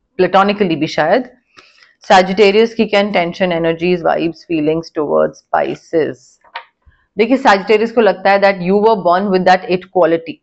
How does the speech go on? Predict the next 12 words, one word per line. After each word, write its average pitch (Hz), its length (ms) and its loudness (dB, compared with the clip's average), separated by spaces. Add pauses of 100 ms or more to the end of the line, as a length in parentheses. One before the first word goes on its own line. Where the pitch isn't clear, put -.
वो 214 200 4
qualities 214 580 4
जो 220 120 0
उनको 202 360 0
अपने 220 300 0
partner 202 560 2
में 202 160 -2
चाहिए 175 320 -2
वो 185 140 0
आपके 170 360 -2
अंदर 165 280 0
हैं, 156 300 -6